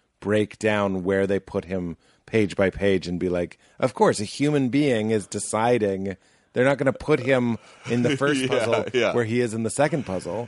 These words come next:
Speaker 1: He's
Speaker 2: Yeah.
Speaker 1: probably gonna be somewhere very different from the first puzzle. So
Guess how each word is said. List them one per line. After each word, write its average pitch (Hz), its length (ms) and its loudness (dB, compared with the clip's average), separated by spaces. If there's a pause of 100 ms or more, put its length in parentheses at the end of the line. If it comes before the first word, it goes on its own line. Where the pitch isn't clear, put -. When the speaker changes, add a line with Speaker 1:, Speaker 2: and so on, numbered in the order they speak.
(140)
Speaker 1:
He's 98 220 0
Speaker 2:
Yeah. 87 80 2
Speaker 1:
probably 127 200 2
gonna 131 140 0
be 127 80 2
somewhere 123 280 -2
very 127 200 0
different 135 400 -4
from 87 140 -10
the 87 60 -6
first 87 260 -8
puzzle. 65 420 -8
So - 60 -2